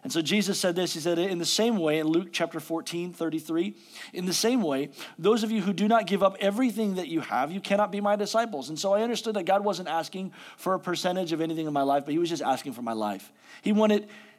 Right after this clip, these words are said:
he wanted to be the Lord of my life. I've had multiple bosses in my life, and when I have a boss, they direct my life. Now, we don't live in older days where this word Lord was kind of normal, but if you had a Lord,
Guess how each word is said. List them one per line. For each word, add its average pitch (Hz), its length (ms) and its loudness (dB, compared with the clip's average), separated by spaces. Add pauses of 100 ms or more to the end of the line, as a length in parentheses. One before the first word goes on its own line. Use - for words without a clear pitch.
(320)
he 240 240 6
wanted 233 240 4
to 202 80 -8
be 196 100 0
the 180 80 2
Lord 180 460 4
of 156 160 -2
my 151 100 4
life. 139 380 2
I've 190 160 4
had 185 160 4
multiple 165 320 0
bosses 160 440 0
in 165 80 -4
my 151 120 2
life, 156 400 2
and 160 160 -4
when 165 120 2
I 160 80 2
have 151 200 0
a 147 80 0
boss, 151 520 -2 (240)
they 170 240 0
direct 160 440 0
my 151 140 2
life. 127 440 -2 (360)
Now, 151 120 2
we 190 180 2
don't 220 160 4
live 196 280 4
in 170 420 -2
older 185 320 2
days 175 440 2
where 156 280 4
this 151 360 -4
word 160 420 0
Lord 165 400 2
was 151 180 -2
kind 165 220 2
of 139 80 -4
normal, 190 480 0 (260)
but 190 100 2
if 196 60 -2
you 247 60 4
had 262 80 6
a 233 40 4
Lord, 240 400 6